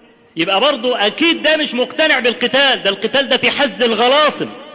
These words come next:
ونكز الأراقم ومتون الصوارم، يعني مش، مش لعب،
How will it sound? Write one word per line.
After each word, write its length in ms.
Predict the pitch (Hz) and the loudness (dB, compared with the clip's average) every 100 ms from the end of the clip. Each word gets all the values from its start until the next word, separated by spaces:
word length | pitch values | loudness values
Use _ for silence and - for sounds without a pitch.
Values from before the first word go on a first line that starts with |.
| - - - | -20 -18 -2
ونكز 440 | 185 294 - 202 | 2 2 0 0
الأراقم 680 | 262 240 254 302 311 277 262 | 0 2 4 4 2 0 0
ومتون 420 | 254 262 269 311 | 0 0 -2 -2
الصوارم، 680 | 294 - 262 311 330 320 - - - - - - - - - | -2 0 2 4 4 2 0 -6 -16 -18 -20 -20 -20 -16 -2
يعني 200 | 180 220 | 0 2
مش، 220 | 208 - | 0 -2
مش 200 | 208 - | -2 0
لعب، 360 | 254 339 302 | 4 4 4